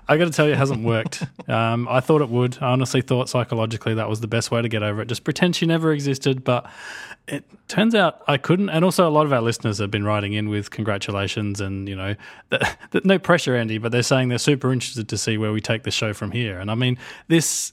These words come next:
Speaker 1: this episode right here is where we get to prove to our listeners that, you know, it's worth hanging around and we're still cool people. Yeah? Yeah?
Speaker 2: Yeah, I used to, like, like any Titanic change, you start off with some, uh, we, Russell and I have made some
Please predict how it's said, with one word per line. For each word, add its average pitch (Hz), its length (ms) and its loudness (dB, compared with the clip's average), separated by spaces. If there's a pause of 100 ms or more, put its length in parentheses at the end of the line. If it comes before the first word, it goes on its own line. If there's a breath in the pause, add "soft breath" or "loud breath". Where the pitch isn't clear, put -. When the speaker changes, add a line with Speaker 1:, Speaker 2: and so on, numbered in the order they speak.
Speaker 1:
this 151 180 2
episode 131 380 2
right 117 220 2
here 127 260 2
is 104 100 -4
where 113 120 2
we 110 100 0
get 120 220 -2
to 110 340 0 (300 loud breath)
prove 123 200 2
to 117 120 0
our 104 80 -2
listeners 107 420 -4
that, 104 140 -4
you 110 80 -4
know, 95 100 -8
it's 131 180 -8
worth 160 180 2
hanging 175 260 0
around 160 340 -2
and 104 160 -8
we're 117 140 2
still 127 180 0
cool 131 160 2
people. 131 340 -2
Yeah? 147 240 -2 (400)
Yeah? 143 220 -4 (1000 loud breath)
Speaker 2:
Yeah, 262 240 0
I 214 100 -2
used 190 340 -4
to, 190 180 0
like, 156 240 0
like 160 300 0
any 170 200 0
Titanic 139 640 0
change, 120 640 0
you 123 160 2
start 151 360 2
off 131 300 0
with 117 160 2
some, 98 640 -2 (180)
uh, 110 140 -6
we, 110 180 0
Russell 117 500 0
and 131 80 2
I 123 100 4
have 117 180 0
made 110 300 0
some 95 340 0